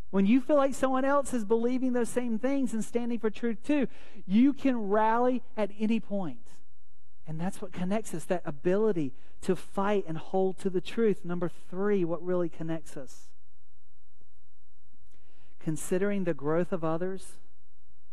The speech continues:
as well as my own. This is so hard for us. This is so hard for us to look around the room, to look around the pews, to look across the table,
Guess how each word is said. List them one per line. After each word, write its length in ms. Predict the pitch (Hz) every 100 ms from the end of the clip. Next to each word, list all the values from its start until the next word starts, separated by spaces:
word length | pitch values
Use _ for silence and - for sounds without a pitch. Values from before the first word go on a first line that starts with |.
| - - 147
as 180 | 143
well 340 | 131 139 147 170
as 140 | 165
my 220 | 156 143 147
own. 340 | 139 120 110 - - - - - - - - - - - - - - -
This 180 | 170 -
is 100 | 202
so 320 | - - 165
hard 280 | 143 151 143
for 220 | - 123
us. 300 | 110 - - - - - - - - - - -
This 160 | 165 -
is 100 | 185
so 260 | - 185 170
hard 220 | 175 147
for 160 | 139
us 300 | 127 117 - - - - - - - - - - - -
to 80 | -
look 220 | 143 143
around 320 | 139 131 143
the 100 | 170
room, 400 | 180 160 147 143 - - - - - - - -
to 120 | 160
look 180 | 143 135
around 300 | 127 135 151
the 80 | 165
pews, 520 | - 151 131 135 - - - - - -
to 80 | 143
look 140 | 135
across 440 | 139 - 147 147 -
the 140 | 180
table, 460 | - 160 135 127